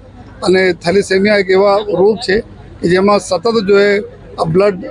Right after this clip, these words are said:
ડિસઓર્ડરવાળા રોગ છે, જો બાળકોને સતત જો બ્લડની જરૂરત પડતી રહે છે અને એનાથી એના સારવાર થતી હોય છે,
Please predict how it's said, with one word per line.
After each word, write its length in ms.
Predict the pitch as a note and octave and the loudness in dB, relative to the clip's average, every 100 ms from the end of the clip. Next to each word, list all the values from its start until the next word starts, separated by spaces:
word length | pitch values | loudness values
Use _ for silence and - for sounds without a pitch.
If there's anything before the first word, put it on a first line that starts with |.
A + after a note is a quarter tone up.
| E3+ | -4
ડિસઓર્ડરવાળા 640 | F3+ F3 F3+ G#3 G3+ G3 | -2 -2 0 2 2 2
રોગ 220 | F#3+ G3+ | 2 2
છે, 100 | G3+ | 2
જો 100 | G3 | 0
બાળકોને 480 | F3 E3+ E3+ G#3 G3+ | 0 0 0 -2 -2
સતત 260 | F#3 F3 | -6 -2
જો 160 | G#3 G#3 | 0 0
બ્લડની 360 | F3 G3 F#3+ G3 | 0 -2 -2 0
જરૂરત 260 | F#3 F#3 | 2 2
પડતી 260 | E3+ D#3+ G#3+ | -2 -2 0
રહે 200 | F#3 E3 | 2 0
છે 180 | F3 A3+ - - - - - | -2 -4 -4 -18 -18 -18 -2
અને 180 | F3+ G3 | 0 0
એનાથી 540 | G#3+ F#3 F#3+ G#3+ G3+ | 0 -2 0 -2 0
એના 160 | G#3 G3+ | 0 0
સારવાર 400 | F3+ F3 F#3 G3 | 0 0 0 0
થતી 260 | F3 F3 | -2 0
હોય 180 | F3 E3+ | 2 2
છે, 200 | - A#3+ | 2 -4